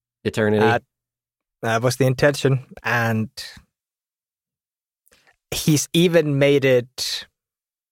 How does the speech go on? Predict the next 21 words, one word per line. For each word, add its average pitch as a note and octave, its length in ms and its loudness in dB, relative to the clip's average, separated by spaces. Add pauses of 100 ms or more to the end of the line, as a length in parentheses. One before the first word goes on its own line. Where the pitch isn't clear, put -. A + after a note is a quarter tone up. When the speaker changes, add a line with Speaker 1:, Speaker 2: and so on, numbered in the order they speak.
(240)
Speaker 2:
more B2 840 4
that A2+ 360 -2
way A2+ 260 2
for A2 260 0
us - 220 -4
now, A2+ 340 -2 (360)
because A#2+ 520 0 (960)
he C#3+ 280 0
has C#3+ 180 0
probably C3 500 0
also C3+ 260 0
cut B2+ 180 0
himself A#2+ 420 -2
off B2 140 2
from A#2+ 220 -2
the D3+ 80 0
Blissful B2 300 0
Eclipse C3+ 300 -2
by A2 140 0
doing A2 240 -2
this. - 300 -8